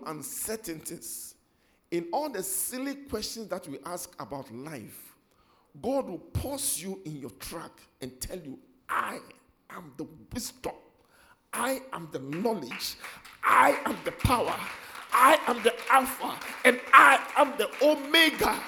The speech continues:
And you will listen to him and will change your understanding.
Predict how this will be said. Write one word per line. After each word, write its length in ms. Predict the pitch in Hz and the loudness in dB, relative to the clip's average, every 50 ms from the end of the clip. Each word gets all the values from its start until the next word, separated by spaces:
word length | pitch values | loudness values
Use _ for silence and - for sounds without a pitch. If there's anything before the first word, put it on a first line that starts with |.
| - - - - - - - - - - - - - - - - - - - - - - - - - - - - - - - - - - - - - - - - - - - - - - _ - - - - - _ _ - - - | -12 -14 -14 -16 -18 -20 -18 -18 -18 -18 -18 -18 -20 -20 -20 -20 -18 -18 -18 -16 -18 -18 -20 -20 -20 -20 -18 -18 -18 -20 -20 -20 -20 -20 -20 -20 -20 -20 -20 -20 -20 -20 -20 -20 -20 -20 _ -20 -20 -20 -20 -20 _ _ -14 -8 -6
And 180 | 180 196 190 | -4 -2 -2
you 60 | 214 214 | -2 -2
will 160 | 214 226 226 | 0 0 0
listen 760 | 220 226 233 254 285 330 - - - - - 359 359 339 320 - | 2 2 2 4 4 4 6 6 6 6 8 8 6 6 4 4
to 100 | 320 320 | 4 4
him 500 | 262 - 302 320 294 247 175 139 - - - - _ _ _ _ _ _ _ _ _ _ _ _ _ _ _ _ _ _ _ _ _ _ _ _ _ _ _ _ _ _ _ _ _ - | 4 4 2 0 0 -2 -4 -8 -12 -16 -20 -20 _ _ _ _ _ _ _ _ _ _ _ _ _ _ _ _ _ _ _ _ _ _ _ _ _ _ _ _ _ _ _ _ _ -14
and 200 | 123 127 120 113 | -14 -12 -10 -10
will 120 | 110 107 - | -10 -10 -8
change 640 | - - - 147 127 113 104 - - - - - | -8 -6 -4 -4 -6 -6 -8 -12 -14 -16 -16 -14
your 140 | - - 90 - | -14 -14 -14 -14
understanding. 600 | - 98 - - - - - - 92 85 95 110 | -16 -18 -16 -18 -18 -18 -18 -20 -20 -20 -20 -20